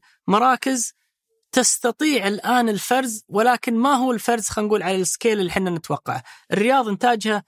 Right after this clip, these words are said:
من النفايات تقريبًا أحد عشر ألف، آه، طن يوميًا اللي تتكلم عنه، ولكن كلها طبعًا، آه، مخلوطة مع بعض الآن.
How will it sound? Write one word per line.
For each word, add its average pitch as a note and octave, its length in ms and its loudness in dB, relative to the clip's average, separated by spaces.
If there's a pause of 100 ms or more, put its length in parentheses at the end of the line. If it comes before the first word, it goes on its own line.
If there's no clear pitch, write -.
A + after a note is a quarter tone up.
(280)
من G3+ 120 0
النفايات G3+ 500 0
تقريبًا G#3 360 -2
أحد F#3+ 200 -6
عشر F#3+ 280 -2 (100)
ألف، F#3+ 340 -2 (440)
آه، D#3 140 0
طن G3 260 0
يوميًا F#3+ 500 -2 (440)
اللي D#3+ 120 0
تتكلم D#3 540 -2
عنه، C3+ 220 -2
ولكن G3+ 360 0
كلها G#3+ 320 0
طبعًا، F3 480 -2
آه، D3+ 280 -2
مخلوطة E3 460 -2
مع D3 160 0
بعض D3 300 -4
الآن. G#2+ 360 -8